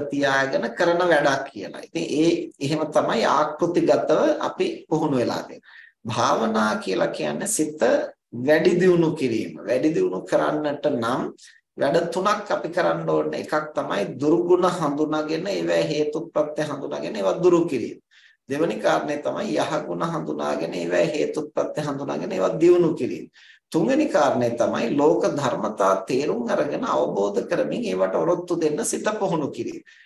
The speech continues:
ඉතින් ඔය වැඩ තුන තමයි භාවනාව හැටියට අපිට කරන්න තියෙන්නේ. ඉතින් ඔය වැඩ තුන අපිට කරන්න පුළුවන් ධර්ම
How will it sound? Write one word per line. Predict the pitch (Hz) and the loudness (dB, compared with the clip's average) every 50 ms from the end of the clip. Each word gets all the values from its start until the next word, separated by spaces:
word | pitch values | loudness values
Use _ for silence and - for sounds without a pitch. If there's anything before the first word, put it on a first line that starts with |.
| _ | _
ඉතින් | _ _ - 113 - | _ _ -12 -10 -4
ඔය | - - - - | -2 0 2 2
වැඩ | 226 - 220 220 254 285 - | 2 2 2 2 2 2 0
තුන | - 240 208 196 | 0 -4 -6 -6
තමයි | - - 160 170 196 240 302 254 | -4 -4 -4 -4 -2 -4 -4 -4
භාවනාව | 214 180 175 175 190 - 175 180 180 180 175 165 | -2 -2 0 0 0 0 -2 -2 -2 -4 -4 -4
හැටියට | 165 170 160 160 165 156 - 165 | -4 -4 -6 -6 -6 -6 -4 -4
අපිට | - - - 139 131 - | -4 -4 -4 -6 -6 -2
කරන්න | - 202 202 190 170 151 127 - | 0 0 2 2 2 0 0 -2
තියෙන්නේ. | 120 104 - - - | -2 -6 -6 -8 -8
ඉතින් | - - - | -10 -10 -6
ඔය | - 120 143 180 | -4 0 0 0
වැඩ | 202 214 214 220 - 220 | 0 0 0 0 0 -2
තුන | 226 220 | -2 -2
අපිට | 214 180 165 156 - 156 | -2 -2 0 0 -2 0
කරන්න | - - - 143 160 160 156 - | 0 0 0 0 0 -2 -2 -2
පුළුවන් | - 143 143 151 - 226 202 151 | -2 0 2 2 2 2 2 2
ධර්ම | 139 147 147 165 190 196 | 2 2 2 2 2 0